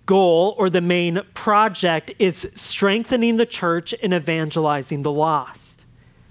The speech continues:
It becomes clear that the Corinthian church had been prizing the wrong gift, the wrong tool, emphasizing speaking in tongues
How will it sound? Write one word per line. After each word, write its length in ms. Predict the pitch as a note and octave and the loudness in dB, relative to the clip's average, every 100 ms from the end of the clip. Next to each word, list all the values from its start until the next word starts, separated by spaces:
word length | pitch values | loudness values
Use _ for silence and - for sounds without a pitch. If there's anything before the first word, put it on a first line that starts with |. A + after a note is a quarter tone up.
| _ _ _ _ - _ _ _ - _ - | _ _ _ _ -20 _ _ _ -20 _ -8
It 160 | E3 | -4
becomes 640 | F#3 D#3+ - G3+ A3 A#3 - | -4 -4 0 0 0 -4 -8
clear 500 | - G3+ G3+ F3 D#3+ | -6 0 2 2 0
that 180 | E3+ | -2
the 80 | F3 | -4
Corinthian 600 | - G3+ G3+ G#3 G#3 F#3+ | -4 -2 -2 -2 -2 -2
church 500 | E3 - G#3+ F3 E3+ | -4 -4 0 0 -2
had 100 | G3+ | -4
been 180 | E3+ F3 | -2 -4
prizing 640 | - - G3 G#3+ G3 G#3 | -4 -2 0 0 -2 -2
the 100 | F#3 | 0
wrong 460 | E3+ F3 E3+ E3+ D3 | 2 2 2 0 -4
gift, 640 | E3 E3 C#3+ - - - _ _ _ _ | -2 -2 -2 -10 -20 -20 _ _ _ _
the 80 | E3+ | 0
wrong 400 | F3 F3 F#3 E3 | 2 2 0 -4
tool, 600 | - - G3 F3 B2+ - _ _ _ _ - | -8 -2 0 0 -2 -8 _ _ _ _ -4
emphasizing 760 | G3 F#3+ G#3 G#3+ F#3+ E3+ F#3+ | -4 -2 -2 0 -2 0 -4
speaking 680 | D#3+ - - G#3 G3 A#3 A3+ | -4 -6 0 0 2 2 0
in 320 | A#3 A#3 G3 | 0 -2 -2
tongues 680 | - - A3 E3 E3+ F#3+ | -6 0 0 2 -2 -6